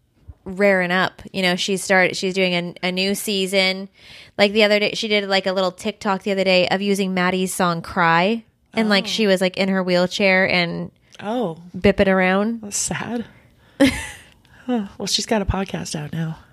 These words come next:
Speaker 1: Yeah.
Speaker 2: Have you listened?
Speaker 1: Mm-mm.
Speaker 2: Oh.
Speaker 1: I used to listen to, like, a Dance Mom <laughs> one.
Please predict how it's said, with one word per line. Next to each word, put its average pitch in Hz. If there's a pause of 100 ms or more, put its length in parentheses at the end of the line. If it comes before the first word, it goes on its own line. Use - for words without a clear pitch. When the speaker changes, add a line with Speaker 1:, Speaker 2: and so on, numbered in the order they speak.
(220)
Speaker 1:
Yeah. 202 (1000)
Speaker 2:
Have 185
you 180
listened? 170
Speaker 1:
Mm-mm. 202 (180)
Speaker 2:
Oh. 180 (720)
Speaker 1:
I 214
used 233
to 269
listen 233
to, 196
like, 185
a 175
Dance 170
Mom 202
<laughs> -
one. -